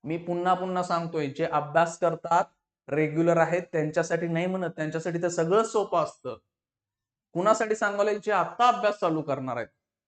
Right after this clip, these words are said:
त्यांच्यासाठी. नेक्स्ट, मॅग्नेटिक मटेरियल चॅप्टर आहे का? नाही. अकरावीचे दोन तीन पॉइंट करून घ्या,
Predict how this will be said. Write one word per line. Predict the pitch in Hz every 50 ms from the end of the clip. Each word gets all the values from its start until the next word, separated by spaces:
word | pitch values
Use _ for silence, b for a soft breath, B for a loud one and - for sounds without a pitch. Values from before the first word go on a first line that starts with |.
| _ _ _ _ -
त्यांच्यासाठी. | 147 139 135 135 127 - 120 110 - - - - _ _ _ _ _ _ _ _ _ _ _ _ _ _ _ _ _ -
नेक्स्ट, | 175 226 247 - - - _ _ _ -
मॅग्नेटिक | 147 170 175 185 196 208 220 208 214 208
मटेरियल | 214 208 208 202 208 202 208 208 202 202 - _ _ _ -
चॅप्टर | 196 180 180 180 202 190
आहे | 190 190
का? | 190 185 185 - - _
नाही. | - 160 170 180 175 - _ _ _ -
अकरावीचे | 135 143 156 170 170 180 185 180 190
दोन | 180 190 190 190 185
तीन | 196 190 185
पॉइंट | 190 185 190 185 180
करून | - 185 190 196 196 190
घ्या, | 190 202 208